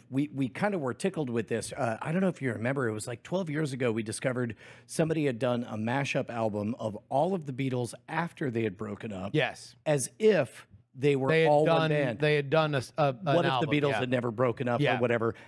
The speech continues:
Speaker 2: And that was
Speaker 1: And
Speaker 2: all their solo projects that they were mixing together.
Speaker 1: Correct. It,
Speaker 2: Yeah.
Speaker 1: it, it claimed to be like a cassette artifact from an alternate timeline or,
Speaker 2: That was
Speaker 1: or
Speaker 2: the
Speaker 1: whatever.
Speaker 2: lore, yeah.
Speaker 1: Yeah, yeah, yeah. Uh, uh, so, I mean,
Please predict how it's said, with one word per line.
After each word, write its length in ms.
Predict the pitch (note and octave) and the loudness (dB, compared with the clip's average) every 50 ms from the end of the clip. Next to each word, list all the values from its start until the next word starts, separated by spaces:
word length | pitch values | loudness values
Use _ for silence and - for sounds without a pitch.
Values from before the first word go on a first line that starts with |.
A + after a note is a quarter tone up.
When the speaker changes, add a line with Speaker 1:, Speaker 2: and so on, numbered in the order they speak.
| - - | -8 -2
Speaker 2:
And 100 | - D#3 | 2 2
that 60 | F3+ F3 | 4 4
was 100 | D#3+ C#3+ | 2 4
Speaker 1:
And 60 | D#3+ | 4
Speaker 2:
all 160 | F3 F3 E3+ | 4 4 4
their 140 | D#3 D#3 C3+ | 2 -2 -2
solo 400 | - - E3+ D#3+ D#3 D3+ D3 C#3 | 0 2 2 2 2 2 0 0
projects 580 | - C#3+ C#3 B2+ C3 A2+ A2+ B2 A#2 A2 - | 0 2 2 2 0 0 -2 -2 -4 -4 -4
that 120 | - B2+ A2+ | -6 -4 -2
they 80 | B2 | -2
were 140 | A#2+ A#2 A#2 | 0 -2 -2
mixing 380 | A#2 A#2 A2+ - - A#2+ A2+ G#2+ | -2 -4 -6 -6 -6 -6 -6 -6
together. 180 | G#2 G2 G3 | -4 0 2
Speaker 1:
Correct. 220 | E3 D3+ B2+ - - | 2 2 0 0 -2
It, 140 | E3 D#3+ C3 | -2 0 0
Speaker 2:
Yeah. 100 | A#2 G#2 | 0 0
Speaker 1:
it, 140 | D#3 C#3+ - | -2 -2 -2
it 180 | D#3 D3 - - | -4 -4 -4 -4
claimed 340 | - - F#3 G3 G#3 F#3+ D#3 | -2 2 4 4 4 4 2
to 80 | E3 | 0
be 180 | D#3 D3+ D3 C#3 | 2 2 2 2
like 240 | C3 C3 B2+ - C3 | 2 2 0 0 0
a 220 | B2 A#2 A2 G#2+ - | 0 0 -2 -2 -6
cassette 360 | - C3+ - - D#3 C#3+ - | -8 -6 -2 0 0 0 0
artifact 560 | - C#3 C#3+ C3+ B2+ - - C3 B2 A#2 - - | 0 0 0 0 0 0 0 2 2 0 -2 -4
from 320 | - C#3+ C3 A#2+ A#2 A#2 G#2 | -4 -2 0 0 0 -2 -2
an 120 | A#2+ A#2+ | -2 0
alternate 480 | A#2+ A#2 B2+ B2 - C3+ B2 B2 A#2 - | 0 0 -2 -2 -2 -2 0 -2 -2 -4
timeline 500 | - A#2 B2+ A#2+ A2+ A2 G#2 G2+ G2 F#2+ | -4 -2 -2 0 0 -2 -2 -2 -2 0
or, 40 | G2+ | 0
Speaker 2:
That 120 | D3 D#3+ E3 | 2 2 2
was 100 | E3 C3+ | 0 0
Speaker 1:
or 60 | B2 | 0
Speaker 2:
the 40 | C#3 | 0
Speaker 1:
whatever. 260 | C#3+ C#3 C#3 - C3 | 0 0 0 0 0
Speaker 2:
lore, 280 | B2 A2+ G#2+ G2 F#2+ G2 | -2 -2 -4 -4 -6 -6
yeah. 220 | G2+ G#2 G#2+ G#2 D3 | -4 -2 0 2 4
Speaker 1:
Yeah, 200 | D3+ D3 C#3 C3 | 4 4 4 2
yeah, 180 | C3 C#3 D3 | 0 0 0
yeah. 260 | D3 B2+ A2+ F#2+ F#2+ - - - | 0 0 -2 -2 -6 -8 -4 -2
Uh, 280 | C3+ C3 B2 A#2+ A#2 - - - - - _ _ _ _ - | 0 2 2 2 0 -2 -6 -18 -20 -20 _ _ _ _ -2
uh, 200 | C3 A#2 A2 A2 - | -2 0 -2 -2 -4
so, 280 | - - D#3+ C#3+ C3+ - | 0 0 2 2 2 0
I 80 | D3 C#3 | 0 0
mean, 240 | C3+ B2+ A2+ G#2 | 2 0 -2 -4